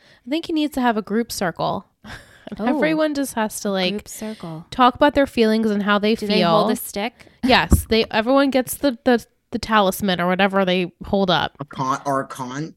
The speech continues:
Speaker 3: a conch?
Speaker 2: A
Speaker 1: Conch, a
Speaker 2: conch.
Speaker 1: conch, yeah. And they get
Speaker 2: Yes.
Speaker 1: to speak their piece without anyone interrupting.
Speaker 2: Hmm.
Speaker 1: And
Speaker 2: Mm-hmm.
Speaker 1: then the next person does it, and everyone gets to say how they feel.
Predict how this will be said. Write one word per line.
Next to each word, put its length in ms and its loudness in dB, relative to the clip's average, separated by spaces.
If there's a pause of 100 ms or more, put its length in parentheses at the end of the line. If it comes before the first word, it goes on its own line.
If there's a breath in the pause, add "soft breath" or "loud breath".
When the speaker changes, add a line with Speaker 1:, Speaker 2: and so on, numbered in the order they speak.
(140)
Speaker 3:
a 60 -14
conch? 760 -12
Speaker 2:
A 40 -16
Speaker 1:
Conch, 420 2
a 280 -2
Speaker 2:
conch. 40 -8
Speaker 1:
conch, 720 -4
yeah. 600 0 (160)
And 180 0
they 140 0
get 140 -2
Speaker 2:
Yes. 100 -2
Speaker 1:
to 40 -8
speak 200 -8
their 120 0
piece 340 0
without 260 2
anyone 280 2
interrupting. 760 0 (580 loud breath)
Speaker 2:
Hmm. 180 -6 (100)
Speaker 1:
And 680 0
Speaker 2:
Mm-hmm. 560 -20
Speaker 1:
then 160 -4
the 60 -2
next 220 -4
person 300 0
does 200 2
it, 80 -4
and 100 -2
everyone 260 -4
gets 220 -4
to 80 -4
say 440 4
how 220 2
they 160 4
feel. 600 -2